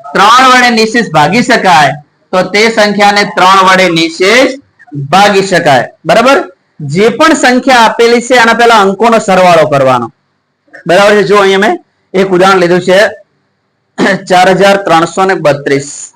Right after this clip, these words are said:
બરાબર? આની અંદર જે પણ અંકો આપેલા છે, ચાર, ત્રણ, ત્રણ અને બે. સમજો બેટા, ધ્યાન આપજો બોર્ડમાં. આ બધા જ અંકોનો શું કરવાનો આપણે?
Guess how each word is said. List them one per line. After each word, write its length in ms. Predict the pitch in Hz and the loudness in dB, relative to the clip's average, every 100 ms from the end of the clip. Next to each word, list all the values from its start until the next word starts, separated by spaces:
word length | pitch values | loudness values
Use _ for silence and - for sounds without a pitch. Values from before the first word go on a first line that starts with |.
| 131 | -10
બરાબર? 540 | 147 175 202 208 202 202 - _ - | -2 0 2 2 0 -4 -18 _ -4
આની 300 | 165 190 226 | -2 0 0
અંદર 180 | 226 208 | 0 0
જે 220 | 143 165 | 0 -2
પણ 200 | 170 226 | 0 0
અંકો 360 | 196 185 175 220 | 0 0 0 0
આપેલા 400 | 208 214 208 190 | 2 0 2 2
છે, 100 | 170 | 0
ચાર, 640 | - 170 180 185 196 208 | 0 2 4 4 4 2
ત્રણ, 600 | 208 170 156 170 196 220 | -2 0 2 2 2 0
ત્રણ 460 | 226 - 160 190 190 | -2 -2 0 2 2
અને 240 | 151 170 | 0 -2
બે. 580 | 185 160 175 180 123 - - | -4 -4 0 2 0 -4 -8
સમજો 340 | 170 190 190 262 | -2 0 0 2
બેટા, 160 | 254 | 2
ધ્યાન 180 | 190 208 | 2 2
આપજો 180 | 202 190 | 2 2
બોર્ડમાં. 380 | 196 196 156 127 _ _ _ _ _ _ _ _ _ _ _ _ _ - 202 | 2 2 0 -2 _ _ _ _ _ _ _ _ _ _ _ _ _ -14 -10
આ 80 | |
બધા 400 | 202 170 147 202 254 | -6 -4 0 0 2
જ 60 | |
અંકોનો 380 | 262 247 240 240 | 2 0 0 0
શું 160 | 233 262 | 0 0
કરવાનો 360 | 226 220 226 | 0 2 2
આપણે? 460 | 220 196 233 392 | 2 2 0 0